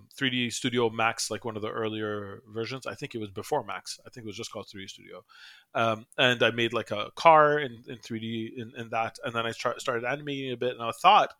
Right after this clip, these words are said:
uh, that my, that my passion was animation, 'cause I loved animations. I loved, like, Disney movies. I loved, like, Warner Brother animations from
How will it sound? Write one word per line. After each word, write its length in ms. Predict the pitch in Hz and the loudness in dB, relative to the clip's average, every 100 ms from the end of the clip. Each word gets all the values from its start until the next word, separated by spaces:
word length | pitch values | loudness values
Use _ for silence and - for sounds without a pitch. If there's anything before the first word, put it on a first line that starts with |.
| _ _ _ _ | _ _ _ _
uh, 200 | 131 110 | 2 2
that 180 | 113 117 | 0 -2
my, 380 | 113 113 107 110 - | 0 0 0 -4 -10
that 120 | 110 110 - - | -8 -8 -10 -16
my 140 | 104 | -16
passion 400 | - 117 - 107 | -6 -6 -4 -6
was 120 | 104 101 | -8 -8
animation, 400 | 101 135 180 - | -6 -4 -4 -4
'cause 140 | 101 | -6
I 80 | 98 | -4
loved 340 | 101 196 - | 4 4 6
animations. 460 | 110 101 98 - - | 0 -2 -8 -10 -6
I 60 | 110 | 0
loved, 260 | 123 120 | 0 0
like, 200 | 113 98 | -8 -6
Disney 340 | 123 107 110 110 | -4 -4 -6 -10
movies. 500 | 110 101 107 110 107 | -10 -8 -6 -6 -6
I 80 | |
loved, 280 | 101 107 - | -8 -10 -10
like, 160 | 101 104 - | -12 -12 -16
Warner 180 | 107 104 | -14 -14
Brother 280 | 107 107 | -12 -10
animations 480 | 101 101 104 - 107 | -12 -14 -16 -14 -14
from 100 | 104 | -20